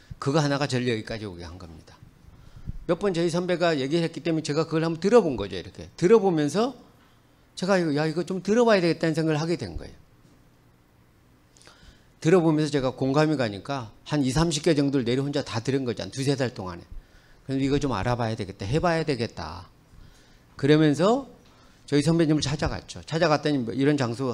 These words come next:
가잖아요. 그런데 제가 막상, 저희도 여기 계신 분도 그럴걸요. 누군가 권유해서 하겠다고 마음 먹었을 때도 불구하고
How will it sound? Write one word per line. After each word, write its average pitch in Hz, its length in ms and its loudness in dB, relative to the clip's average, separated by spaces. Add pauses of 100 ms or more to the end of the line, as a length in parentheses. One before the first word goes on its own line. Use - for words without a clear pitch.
가잖아요. 101 640 -4 (800)
그런데 170 500 2 (220)
제가 165 220 4
막상, 160 640 2
저희도 170 340 4
여기 160 320 4
계신 143 260 2
분도 165 180 2
그럴걸요. 127 600 2
누군가 180 360 6
권유해서 156 420 6
하겠다고 196 460 4
마음 160 280 6
먹었을 143 460 4
때도 143 160 0
불구하고 143 580 4